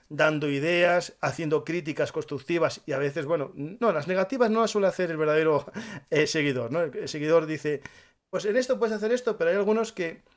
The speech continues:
eh, tienen por hobby, ¿no? Eh, ser haters, ¿no? <laughs> Y, y es muy fácil ser hater. Odiar, eh,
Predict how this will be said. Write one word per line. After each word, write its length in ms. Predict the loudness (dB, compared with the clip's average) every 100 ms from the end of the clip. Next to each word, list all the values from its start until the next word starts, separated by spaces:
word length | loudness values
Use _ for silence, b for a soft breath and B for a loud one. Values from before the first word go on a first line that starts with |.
| _ _ _ _ _ _ _ -14
eh, 200 | -14 -10
tienen 260 | -2 0 2
por 140 | 2
hobby, 280 | 2 2 2
¿no? 160 | -2 -4
Eh, 360 | -2 -2 -4 -4
ser 160 | -4
haters, 400 | -4 -6 -4 -6
¿no? 140 | -6 -12
<laughs> 360 | -12 -10 -14 -14 B B -10
Y, 60 | -6
y 440 | -6 -6 -8 -12 _ _ -4
es 100 | 0
muy 80 | 0
fácil 260 | 0 -2
ser 160 | -8 -6
hater. 380 | -8 -10 -12 -12
Odiar, 360 | -6 2 2 2
eh, 320 | -2 -6 -8